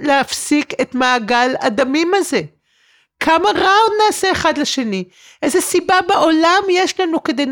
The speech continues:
שנמשיך להרוג ולאמלל אחד את השני? וזו הדרך הנחוצה עכשיו כל כך.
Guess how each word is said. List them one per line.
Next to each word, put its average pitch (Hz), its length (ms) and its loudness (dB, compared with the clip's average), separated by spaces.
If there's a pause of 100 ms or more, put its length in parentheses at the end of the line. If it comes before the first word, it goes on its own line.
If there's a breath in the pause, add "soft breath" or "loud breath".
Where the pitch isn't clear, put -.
שנמשיך 294 680 -4
להרוג 294 640 0
ולאמלל 285 800 0
אחד 285 280 -2
את 311 140 -8
השני? 285 480 -6 (520 soft breath)
וזו 214 300 0
הדרך 294 440 -2
הנחוצה 277 520 -2
עכשיו 277 320 -2 (100)
כל 262 220 -2
כך. - 340 -4